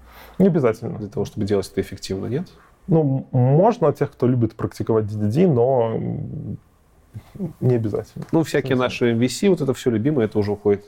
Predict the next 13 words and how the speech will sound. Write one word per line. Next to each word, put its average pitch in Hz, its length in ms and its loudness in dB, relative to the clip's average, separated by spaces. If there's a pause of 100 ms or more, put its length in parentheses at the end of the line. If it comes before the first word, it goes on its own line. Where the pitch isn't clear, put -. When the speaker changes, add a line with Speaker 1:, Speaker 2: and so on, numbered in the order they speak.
Speaker 2:
на 107 80 -12
второй 101 220 -2
план, 131 180 -2
потому 98 240 -6
что - 180 -16 (600)
это - 200 -2
не 107 80 2
парадигма 104 560 -2 (1200)
Speaker 1:
Ну, 165 220 2 (120)
как 131 140 0
бы 135 240 2
F-Sharp, 107 60 -8
Speaker 2:
функциональщины. 123 560 -2